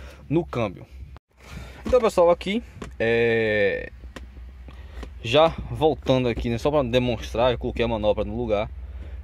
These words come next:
Então aqui, ó, que agora, sem o sistema de segurança daqui da alavanca, ele vai ficar assim, ó. O P, claro, que pra liberar o P tem que apertar o botão.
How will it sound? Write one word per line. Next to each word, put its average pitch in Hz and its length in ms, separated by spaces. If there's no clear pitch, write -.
Então 185 240
aqui, - 180
ó, - 80
que - 80
agora, 180 360
sem 180 200
o 202 40
sistema 170 300
de 156 80
segurança 131 360
daqui 131 160
da 131 80
alavanca, 151 400
ele 120 140
vai 127 100
ficar 147 160
assim, 110 220
ó. 78 40
O 220 80
P, 208 300
claro, 135 400
que - 60
pra 120 140
liberar 117 320
o 104 80
P 101 160
tem 107 100
que 107 40
apertar 110 220
o 117 60
botão. 139 360